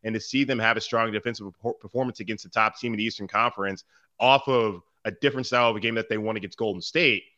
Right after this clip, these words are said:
gotta give this team a ton of credit to be able to bounce back, win four straight, and have themselves back in the top six of the Eastern Conference.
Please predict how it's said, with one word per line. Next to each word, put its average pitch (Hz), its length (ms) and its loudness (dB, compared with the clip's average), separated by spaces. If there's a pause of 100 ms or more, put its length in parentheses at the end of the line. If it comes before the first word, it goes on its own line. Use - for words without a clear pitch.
(180)
gotta 131 160 2
give 170 100 -2
this 151 140 -6
team 170 140 0
a 147 40 0
ton 139 200 -2
of 160 40 -4
credit 160 320 0
to - 80 -8
be 123 60 2
able 123 100 0
to 117 80 -4
bounce 117 280 -2
back, 120 260 0
win 127 120 -4
four 123 220 -4
straight, 127 380 -2
and 107 160 -8 (280)
have 117 140 0
themselves 123 360 0
back 117 260 0
in 127 40 -6
the 113 80 -6
top 117 240 2
six - 220 -10
of - 60 -16
the 120 60 -6
Eastern 123 260 -6
Conference. 117 560 -6